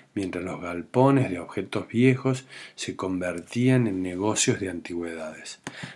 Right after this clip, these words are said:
Después de la crisis de dos mil uno, diversos emprendimientos de cultura, gastronomía y esparcimiento eligieron este sector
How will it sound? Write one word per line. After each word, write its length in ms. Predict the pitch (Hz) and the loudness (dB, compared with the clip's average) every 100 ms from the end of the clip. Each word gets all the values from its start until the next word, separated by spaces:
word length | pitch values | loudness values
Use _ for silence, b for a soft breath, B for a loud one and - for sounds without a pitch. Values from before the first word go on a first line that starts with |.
| _ | _
Después 400 | 127 - 98 92 | -10 -6 -4 -2
de 80 | 98 | -2
la 140 | 90 | -4
crisis 400 | 95 95 - 78 | -4 -2 -2 -4
de 60 | 87 | -6
dos 200 | 85 104 | -8 -4
mil 140 | 104 | 2
uno, 380 | 113 113 113 110 B B B _ | 6 6 4 0 B B B _
diversos 420 | 117 151 151 151 | 2 2 4 6
emprendimientos 640 | 131 104 104 101 113 117 104 | 6 4 0 2 4 4 0
de 140 | 92 | -6
cultura, 640 | - 92 - - 139 131 101 | -6 -10 -8 4 6 8 4
gastronomía 720 | 85 - 92 92 90 110 113 | -2 -6 -8 -6 0 4 4
y 100 | 98 | 2
esparcimiento 1040 | - 95 - - 90 110 120 113 139 139 B B B B _ | -4 -8 -6 -6 0 2 2 4 2 2 B B B B _
eligieron 480 | 139 120 - 170 196 | -2 0 2 4 4
este 300 | - - 139 | 2 0 0
sector 580 | 107 90 - 131 147 | 0 -6 2 2 2